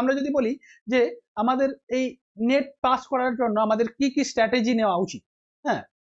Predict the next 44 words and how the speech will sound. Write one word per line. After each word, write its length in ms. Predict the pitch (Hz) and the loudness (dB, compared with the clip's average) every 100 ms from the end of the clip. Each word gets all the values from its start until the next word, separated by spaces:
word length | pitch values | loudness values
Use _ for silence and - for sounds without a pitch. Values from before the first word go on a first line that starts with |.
| - | -6
কি 60 | 254 | -2
কি 60 | 277 | -2
স্ট্র্যাটেজি 380 | - 240 254 247 254 | 0 0 0 -2 -2
ফলো 160 | 233 240 | 0 2
করে 120 | 240 240 | 2 0
আমরা 120 | 240 233 | 0 -2
net 120 | 220 220 | -2 -2
pass 120 | 214 - | -2 -6
করতে 200 | - 165 | -8 -8
পারি, 120 | 117 - | -8 -6
সেটা 140 | 226 233 | -4 -2
যে 40 | 247 240 | -2 -4
সম্পর্কে, 280 | 214 233 254 | -4 -2 0
সেটা 140 | 240 | 0
জানার 180 | 233 233 233 | 2 0 0
জন্য 120 | 233 233 - 226 | -2 -4 -8 -6
যদি 120 | 220 220 | -2 -2
আমরা 120 | 220 | 0
research 260 | 208 196 170 | -2 -4 -8
করি, 120 | - - _ _ _ | -14 -16 _ _ _
সেক্ষেত্রে 380 | 262 294 269 277 269 | -8 -6 -6 -4 -2
কিন্তু 160 | 269 269 | 0 0
আমাদের 220 | 247 277 320 - - | 0 0 -2 -14 -2
ডেটার 280 | 202 247 269 269 | 0 2 0 0
দ্বারা, 180 | 269 277 269 - 233 | -2 -2 -4 -6 -4
মানে 100 | 233 | -2
সেক্ষেত্রে 280 | 277 277 302 277 | -4 -4 -4 -2
কিন্তু 140 | 269 | 0
আমাদের 160 | 262 269 254 | 0 0 2
qualitative 460 | 240 233 233 240 214 | 2 2 0 0 0
অ্যাপ্রোচটাকে 560 | 196 214 202 196 175 135 - | 0 -4 -4 -6 -6 -10 -10
করতে 200 | - - | -16 -18
হবে, 120 | - 151 | -16 -6
ঠিক 100 | 349 | -4
আছে? 100 | 311 - _ - | -4 -8 _ -2
বিভিন্ন 240 | 247 285 277 277 | 2 2 2 2
জনের 180 | 277 277 | 0 -2
কাছ 100 | 262 | -4
থেকে 120 | 294 285 | -4 -4
যদি 100 | 262 269 | -4 -2
তুমি 100 | 269 233 | -2 -2
মতামত 300 | 247 254 247 - 202 | 0 -2 -4 -6 -2
গঠন, 200 | 214 240 208 180 180 | 0 -2 -6 -8 0
গ্রহণ 220 | 220 | 0